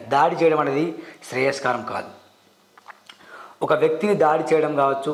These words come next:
ఒక వ్యక్తిని చంపేయాలనే ఆలోచన కావచ్చు, ఒక వ్యక్తిని హతమార్చాలనే ఆలోచన కావచ్చు, అది ఎవరికున్నా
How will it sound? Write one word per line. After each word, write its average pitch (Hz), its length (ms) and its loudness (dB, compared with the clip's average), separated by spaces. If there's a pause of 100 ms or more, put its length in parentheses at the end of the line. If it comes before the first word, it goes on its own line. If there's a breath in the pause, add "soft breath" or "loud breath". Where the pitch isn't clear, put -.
ఒక 131 140 -2
వ్యక్తిని 135 360 -2
చంపేయాలనే 135 520 0
ఆలోచన 127 400 0
కావచ్చు, 120 300 0
ఒక 123 120 -2
వ్యక్తిని 123 380 0
హతమార్చాలనే 135 720 0
ఆలోచన 120 360 0
కావచ్చు, 117 400 0 (300 loud breath)
అది 147 120 -2
ఎవరికున్నా 147 760 2